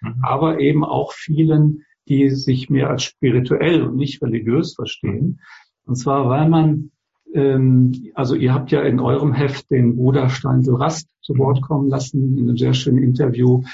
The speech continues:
Speaker 2: mit Ken Wilber. Und da hat er ja auch gesagt, dass, dass, äh, diese drei Dimensionen des Religiösen sind eben die, die, eine bestimmte Lehre,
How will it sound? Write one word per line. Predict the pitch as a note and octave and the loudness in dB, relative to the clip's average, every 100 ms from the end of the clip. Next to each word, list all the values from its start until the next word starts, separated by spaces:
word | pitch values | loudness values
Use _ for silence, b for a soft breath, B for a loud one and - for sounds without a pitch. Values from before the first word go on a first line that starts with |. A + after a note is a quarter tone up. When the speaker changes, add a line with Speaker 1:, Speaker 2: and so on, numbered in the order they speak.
| B B | B B
Speaker 2:
mit | - B2+ - | -4 -2 -4
Ken | - B2+ A2 | -2 0 2
Wilber. | C#3 D3+ D#3 D#3+ D#3 B - | 2 2 0 -2 -8 B -6
Und | - | -2
da | B2+ | 0
hat | D#3 | 0
er | C#3 | 0
ja | C#3+ | 0
auch | D#3+ - | -2 -2
gesagt, | C#3+ B2+ B2+ C3 | -4 -2 -2 -2
dass, | C3+ - _ - | -6 -8 _ -8
dass, | B2+ - - | -8 -8 -12
äh, | - B2+ | -8 -6
diese | C3+ B2 B2+ | -4 -2 -2
drei | B2 C3+ | -2 -2
Dimensionen | C3 C3 B2 A#2 B2 D#3+ D#3+ | 2 2 2 2 2 2 2
des | D3 - | 0 -2
Religiösen | C#3 C3+ C3 C3+ C#3+ D#3 C3+ | -2 -2 0 0 0 2 0
sind | B2 C#3 | 2 0
eben | - C3+ C3 B2+ - - - | 0 2 4 2 0 -8 -6
die, | B2 A#2 | -4 -2
die, | A2+ A2 | -6 -10
eine | A2 A2+ | -8 -8
bestimmte | G#2 - A2+ | -8 -6 -4
Lehre, | G#2 G2+ C#3+ F#3+ F#3+ F3+ F3+ F3+ | -2 2 2 2 0 0 0 -4